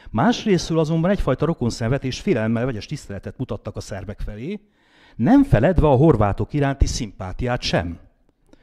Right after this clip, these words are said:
Horvátországot leszámítva Magyarország Jugoszláviának juttatott területi és népesség számbeli veszteségei messze nem voltak olyan nagyok, mint Csehszlovákia és Románia esetében.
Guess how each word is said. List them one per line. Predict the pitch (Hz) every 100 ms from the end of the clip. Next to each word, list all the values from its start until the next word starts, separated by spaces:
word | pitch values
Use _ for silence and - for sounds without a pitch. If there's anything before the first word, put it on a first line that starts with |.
| _ _ - _
Horvátországot | - 208 202 147 139 - 120 107 -
leszámítva | 156 170 160 165 151
Magyarország | 151 156 147 143 - 147
Jugoszláviának | 180 139 - 127 117 123 117 117 170
juttatott | - - 117
területi | - 156 123 107 107
és | -
népesség | 147 - - 110
számbeli | - 135 104 95
veszteségei | 160 - - 135 120 120 113 _ - -
messze | 113 220 254 - 120
nem | 123 143
voltak | 127 - 101 139
olyan | 107 95
nagyok, | 104 120 180 - - _ _
mint | 135 131
Csehszlovákia | 208 - 110 117 135 -
és | 135 175
Románia | 139 113 123
esetében. | 135 104 - 95 113